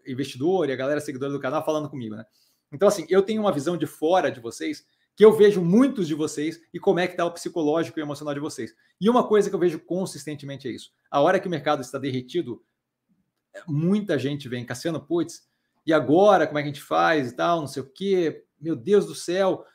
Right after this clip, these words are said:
tá tudo caindo e blá, blá, blá." E aí a galera fica surpresa que eu tô comprando. E aí, quando o mercado sobe e atinge níveis de final de dois mil e dezenove,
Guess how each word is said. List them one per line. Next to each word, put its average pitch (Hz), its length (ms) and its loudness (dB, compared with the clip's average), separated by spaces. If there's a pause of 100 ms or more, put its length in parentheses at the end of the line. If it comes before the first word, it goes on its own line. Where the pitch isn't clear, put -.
(100)
tá 160 100 0
tudo 208 280 -4
caindo 170 460 0
e 165 40 0
blá, 160 200 2
blá, 180 200 4
blá." 156 60 -4
E 156 80 0
aí 165 100 2
a 175 40 0
galera 180 240 0
fica 180 180 -6
surpresa 151 720 -4 (260)
que 175 60 0
eu 160 60 4
tô 160 100 -2
comprando. 139 440 -6 (300)
E 202 80 2
aí, 262 140 4
quando 311 280 4
o 294 60 2
mercado 196 440 2
sobe 165 480 -2
e 131 40 -2
atinge 147 320 -6
níveis 147 340 -2
de 135 100 -6
final 175 320 2
de 170 80 -2
dois 160 120 0
mil 165 80 -4
e - 20 -8
dezenove, 151 600 0